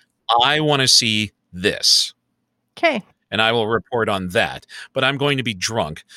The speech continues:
Speaker 1: because it is National Tequila Day.
Speaker 2: Uh-huh.
Speaker 1: And we're gonna drink the fuck out of some tequila. <laughs>
Speaker 2: Oh, um, today's Wednesday. So tomorrow,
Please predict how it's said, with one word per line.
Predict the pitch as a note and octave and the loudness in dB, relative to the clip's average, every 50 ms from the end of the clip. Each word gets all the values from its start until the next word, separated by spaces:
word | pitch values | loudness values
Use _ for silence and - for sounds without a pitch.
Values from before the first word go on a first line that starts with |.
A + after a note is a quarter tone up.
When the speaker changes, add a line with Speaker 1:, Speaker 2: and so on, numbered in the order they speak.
| - - - | -20 -16 -10
Speaker 1:
because | - A#2+ - - C3+ A#2 A2+ A2 A2 G#2+ G2 - - - _ _ - | -8 -8 -4 0 2 2 2 2 2 2 2 2 0 0 _ _ -2
it | B2 A2+ G2+ | 0 2 2
is | G#2 G2+ F#2+ F2+ E2+ - - - - _ _ - - _ _ | 2 2 0 2 2 2 2 2 0 _ _ -20 -20 _ _
National | - A2 A2+ A2+ A2 A#2 B2 - - C#3 C3 B2 | -8 -4 0 0 2 2 0 0 -2 -2 -2 -4
Tequila | A2+ - A#2+ F2+ - - - G2 G#2 G#2 A#2+ B2+ | -4 -4 -4 -4 -6 -6 -6 -4 -2 -2 -2 -2
Day. | A#2 C3+ C#3+ D3 D#3+ E3+ E3+ _ _ - - | 0 0 0 0 -2 -6 -8 _ _ -14 -14
Speaker 2:
Uh-huh. | F#3 F3 - - - A3+ C4 B3+ G3+ - - - - _ _ _ _ _ _ _ _ _ _ _ _ _ _ _ - | -14 -14 -12 -10 -8 -8 -6 -6 -8 -10 -12 -18 -20 _ _ _ _ _ _ _ _ _ _ _ _ _ _ _ -4
Speaker 1:
And | A#2 G#2+ G#2 G2 | -2 -2 0 0
we're | A2 A2+ | 0 0
gonna | A#2 A2+ G#2+ | 0 0 -2
drink | F2+ - A#2 A2 - | -2 -4 -4 -4 -2
the | - E2 | -4 -4
fuck | - - - - - B2 A2 - | -4 -6 -6 -2 0 0 0 2
out | A2 F#2+ | 0 0
of | G2 F2+ | 2 0
some | - F#2+ F2+ | 0 -2 -2
tequila. | F2 - - - - A#2+ - - - D#2+ - - | -4 -4 -4 -4 -4 -4 -4 -6 -4 -4 -6 -6
<laughs> | - - - _ - - - D#3+ - _ _ _ - | -8 -12 -20 _ -18 -14 -14 -14 -14 _ _ _ 0
Speaker 2:
Oh, | D4 F4 F4 B3 F3 - - | 2 2 2 2 0 -4 -6
um, | - G#3 G#3+ A3 A3 G#3 G#3 G3 _ _ _ _ _ _ _ _ _ _ _ _ _ _ _ _ _ _ _ _ _ _ _ _ _ | -8 -8 -8 -8 -8 -12 -12 -14 _ _ _ _ _ _ _ _ _ _ _ _ _ _ _ _ _ _ _ _ _ _ _ _ _
today's | - B3 A#3 G#3+ - | -14 -14 -14 -10 -6
Wednesday. | G#3 A3+ A#3 A#3 A3 F#3+ C#3+ | -4 -2 -2 -2 -2 -4 -4
So | - - - G3 | -2 2 2 2
tomorrow, | G3 - - G#3 G#3 G#3 A3 A#3+ D4 E4+ E4+ C4 F#3 D#3 D#3 D#3 E3+ G#3 G#3+ - | 2 4 4 4 6 8 8 8 10 10 10 10 10 8 8 8 6 4 2 0